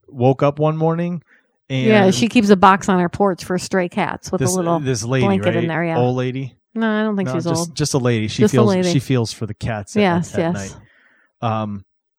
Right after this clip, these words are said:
Speaker 1: she came out to check in on her, her food to see if she needed to refill it. Uh, was there a cat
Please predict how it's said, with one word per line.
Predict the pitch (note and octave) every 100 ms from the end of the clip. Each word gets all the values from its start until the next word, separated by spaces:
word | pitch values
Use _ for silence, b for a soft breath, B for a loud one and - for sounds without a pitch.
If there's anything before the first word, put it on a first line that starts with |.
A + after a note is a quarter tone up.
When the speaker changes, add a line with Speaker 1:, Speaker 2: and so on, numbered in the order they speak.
| _ _ _ -
Speaker 1:
she | -
came | - G#3+ A3 G#3+
out | F3+ E3 C#3
to | C#3+
check | - E3 D3
in | D#3+ D3+
on | D3 C3+
her, | A#2 C3 B2 A#2+ G2+
her | A#2
food | G#2+ - C#3 C#3 B2+
to | A2+
see | - B2+
if | A2+
she | C3
needed | B2 A2+
to | A2
refill | A#2 - B2 A#2+
it. | A#2 G2+
Uh, | G#2+ G#2 G#2+ G#2
was | A2+ A#2
there | A#2+ A2
a |
cat | - B2 C3+